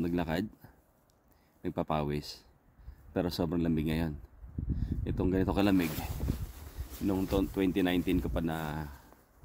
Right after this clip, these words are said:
naranasan. Noong twenty twenty, twenty-one, tsaka twenty-two, hindi, hindi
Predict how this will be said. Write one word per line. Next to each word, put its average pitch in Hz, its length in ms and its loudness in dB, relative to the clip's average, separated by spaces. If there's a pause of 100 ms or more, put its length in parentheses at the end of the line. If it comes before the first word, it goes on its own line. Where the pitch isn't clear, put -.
(600)
naranasan. 104 840 2
Noong 101 200 2
twenty 101 320 2
twenty, 95 520 2
twenty-one, 90 640 0
tsaka 82 200 -8
twenty-two, 85 480 0
hindi, 82 440 2 (1080)
hindi 85 180 2